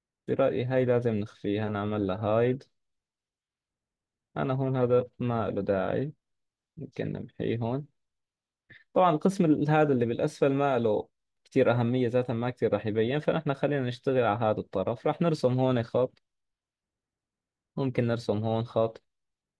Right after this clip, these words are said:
آه، ممكن كمان نعمل خط هون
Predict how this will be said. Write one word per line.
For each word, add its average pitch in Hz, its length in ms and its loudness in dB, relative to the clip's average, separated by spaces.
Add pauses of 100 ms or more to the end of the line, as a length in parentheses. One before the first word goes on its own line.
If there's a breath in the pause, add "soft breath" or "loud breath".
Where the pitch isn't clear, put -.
(1600)
آه، 113 680 0
ممكن 120 500 -2
كمان 117 600 -2
نعمل 110 600 -2 (1400)
خط - 420 -6
هون 104 280 -4